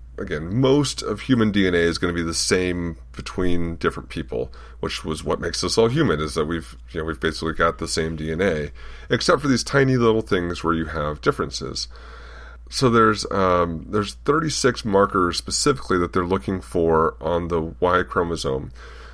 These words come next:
Uh, so the police and investigators, they worked up these thirty-six markers, and then they went to a s-, a website, uh,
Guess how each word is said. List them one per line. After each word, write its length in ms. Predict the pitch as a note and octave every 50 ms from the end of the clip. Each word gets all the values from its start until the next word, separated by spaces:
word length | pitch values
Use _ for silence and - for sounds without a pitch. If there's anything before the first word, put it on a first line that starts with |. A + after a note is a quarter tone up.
| - - - -
Uh, 260 | - E2 F2 F2+ F2+
so 320 | - - - G#2+ G#2 G2+
the 60 | G2
police 480 | F#2+ - - B2+ C3 A#2+ - - - -
and 240 | F2+ G2 G2+ G2 G2+
investigators, 520 | G2+ G2+ F#2 F#2 - - G2+ F#2 F#2 F2
they 60 | F#2
worked 300 | E2 D#2 F2+ G2+ - -
up 180 | A2+ G2 F#2+ -
these 380 | - G2 F#2+ F#2+ - - - - -
thirty-six 640 | - - F2 F2 G2+ G#2 G2+ - - F#2+ F#2 - -
markers, 580 | - F#2+ E2+ E2+ D#2 - D2 C#2+ D#2+ F#2+ - - - - - - - - - - -
and 120 | G#2+ A2
then 120 | A2 A2+ A#2
they 80 | A2+
went 320 | A2+ A2 B2+ D3+ F3+ F3 -
to 180 | - - D#3+
a 40 | G#2+
s-, 380 | G2+ - - - - - - -
a 80 | - -
website, 760 | G2+ G2+ G#2 A2+ D#3 D#3 C#3+ - - F#2+ D#2+ D#2 E2+ F2+ F2 - - - -
uh, 300 | F#2 E2 D#2+ E2 E2+ D#2